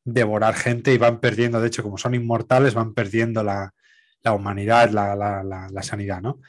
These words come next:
Entonces al protagonista un, una noche lo, lo muerden para comérselo, pero por algún motivo no, no lo matan, entonces él se convierte.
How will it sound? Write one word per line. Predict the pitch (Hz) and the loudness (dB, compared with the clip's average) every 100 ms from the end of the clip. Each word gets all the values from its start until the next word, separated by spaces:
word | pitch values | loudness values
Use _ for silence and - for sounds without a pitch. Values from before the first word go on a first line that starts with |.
| _ _ | _ _
Entonces | 143 135 | 0 2
al | 131 | 2
protagonista | 131 120 117 127 123 143 127 | 2 4 4 2 4 6 6
un, | 117 120 120 | 2 -4 -6
una | 117 113 | -4 0
noche | 127 131 151 | 0 2 2
lo, | 117 101 95 98 | 2 0 -6 -10
lo | 104 98 95 | -10 -10 -4
muerden | 120 165 165 165 | 2 4 6 4
para | 123 107 | 0 0
comérselo, | 120 135 - 165 165 | -2 0 2 2 4
pero | 135 113 | 2 0
por | 120 | 2
algún | 113 123 | 2 2
motivo | 123 120 139 135 | 0 2 2 2
no, | 113 107 | 0 -4
no | 101 123 | -4 0
lo | 127 | 2
matan, | 135 143 156 | 2 2 2
entonces | 120 117 - | 0 -4 -6
él | 107 | -10
se | 120 | -10
convierte. | 101 104 104 - | -10 -8 -8 -10